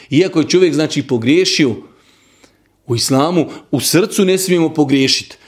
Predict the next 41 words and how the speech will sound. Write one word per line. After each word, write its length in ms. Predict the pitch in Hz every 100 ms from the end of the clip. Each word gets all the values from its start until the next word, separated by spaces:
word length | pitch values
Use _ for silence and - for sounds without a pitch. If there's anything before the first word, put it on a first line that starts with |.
| -
Ako 220 | 120 120
smo 160 | 127
došli 260 | 127 160 156
na 140 | 139
podne, 300 | - 151 170
onda 160 | 151 135
moramo 300 | 147 170 147
znati 180 | 147 160
da 60 |
je 100 | 143
to 160 | 147 127
podne, 340 | 151 180 180
ne 140 | 147 156
možemo 320 | 185 156 175
na 160 | 147 147
podne 260 | 160 160 -
klanjati 540 | 147 151 143 151 147 - -
ikindiju. 440 | 139 139 131 117 - -
Ali 200 | 135 139
hoću 240 | 151 170 160
da 140 | 135
kažem 360 | 170 170 151 120 - -
koliko 480 | 165 185 175 147 143
je 100 | 127
nebitno 480 | 135 180 160 147 135
to 220 | 165 165
što 120 | -
čovjek 340 | - 175 151
kaže 320 | 170 175 147 135
svojim 300 | 160 160 143
riječima, 460 | 160 175 185 160 - - -
ako 400 | 170 196 202 180
bi 200 | 175 127
pogriješio, 920 | 170 135 160 185 185 - 151 113 113 - _ _ - - -
a 100 | 139
njegovo 440 | 156 190 202 180
srce 580 | - 208 202 - 139 98 - -
je 180 | 123 143
donijelo 380 | 175 196 185 175
ispravnu 440 | 233 - 190 190
odluku, 440 | 226 226 - 214